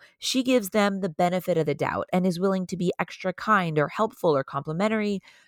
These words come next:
not because of any other reason than us girls need to stick together. And it's not always easy. Society can sort of pit girls against each other, like the whole who wore it better thing.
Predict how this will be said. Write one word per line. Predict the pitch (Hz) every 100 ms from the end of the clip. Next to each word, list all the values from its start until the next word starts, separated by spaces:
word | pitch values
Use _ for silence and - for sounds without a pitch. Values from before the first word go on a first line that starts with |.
| -
not | 190 247
because | 320 240 190
of | 165
any | 156 180
other | 208 214
reason | 160 156 202 226 214 _ _ -
than | 185 -
us | 233 240
girls | - 208 214 208
need | 202 185
to | 185
stick | - 202 -
together. | 190 175 160 160 - - _ _ _ _ - _
And | 220
it's | 233 -
not | 285 466
always | 392 359 -
easy. | 185 180 - - _ _ _
Society | - 240 - 233 262 277 254
can | 208 180
sort | 190
of | 190 170
pit | - 233 -
girls | - 170 175 190
against | 185 226 311 -
each | 190 -
other, | - 50 - - - _
like | 233 233
the | 240
whole | 226 240 233 233 226 208
who | 247 247
wore | 233 220
it | 202
better | 175 151 131
thing. | - 82 82